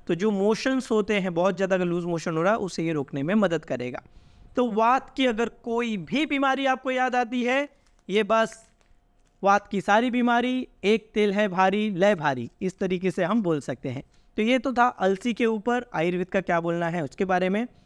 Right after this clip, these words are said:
आप में से बहुत सारे लोग कई टाइम से पूछ रहे थे कि अलसी के बारे में आयुर्वेदिक रिव्यू बनाइए।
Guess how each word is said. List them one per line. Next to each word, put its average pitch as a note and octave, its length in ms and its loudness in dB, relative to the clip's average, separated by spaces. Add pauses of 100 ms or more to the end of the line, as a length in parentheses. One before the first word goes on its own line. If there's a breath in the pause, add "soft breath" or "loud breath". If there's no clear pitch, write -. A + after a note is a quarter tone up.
(260 soft breath)
आप E3+ 140 0
में F#3 40 -2
से F#3 120 -4
बहुत F3+ 260 -2
सारे F#3+ 200 0
लोग F#3+ 340 -2 (380)
कई F3 180 2
टाइम F#3 220 2
से F#3+ 120 -4
पूछ F3+ 260 -2
रहे F3+ 80 0
थे E3+ 100 -4
कि G3+ 100 -6
अलसी F3 420 0
के G#3 100 0
बारे F3+ 220 0
में F3+ 100 -4
आयुर्वेदिक D#3+ 420 -2
रिव्यू D#3 260 -2
बनाइए। D#3 460 2